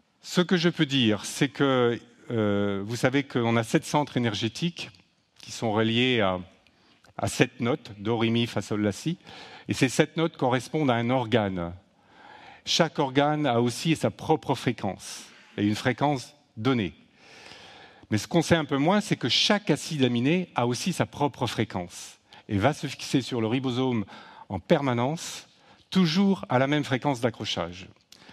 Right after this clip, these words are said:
Alors vous avez un morceau qui a été étudié par, euh, Edith Enopti, qui, qui est un morceau qui s'appelle le Canon de Pachelbel. Alors ce morceau-là,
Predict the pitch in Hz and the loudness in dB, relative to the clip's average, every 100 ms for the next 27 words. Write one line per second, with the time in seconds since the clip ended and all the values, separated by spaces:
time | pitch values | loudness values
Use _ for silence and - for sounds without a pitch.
0 | - - - 139 196 180 160 156 147 143 | -20 -20 0 2 2 4 4 4 0 -2
1 | - - 175 151 - 113 107 123 113 127 | -4 0 0 0 0 0 0 -2 -4 -6
2 | 127 135 113 104 98 95 - - - - | -4 -2 -2 -2 -2 -6 -8 -20 -20 -20
3 | - - - 95 107 120 117 107 104 - | -18 -8 -4 -2 -2 -2 -2 0 -2 -4
4 | - 165 - 110 - 110 104 101 98 98 | -4 -4 -4 -10 -4 -2 -2 -2 -6 -6
5 | 104 110 156 - 139 135 104 135 131 123 | -6 -4 -6 -2 -2 -2 -2 -2 -2 -2
6 | 113 107 - 95 80 - 82 - 120 120 | -2 -4 -4 -6 -8 -12 -12 -6 -4 -2
7 | - 185 147 - 117 107 139 | 0 0 0 -4 0 0 0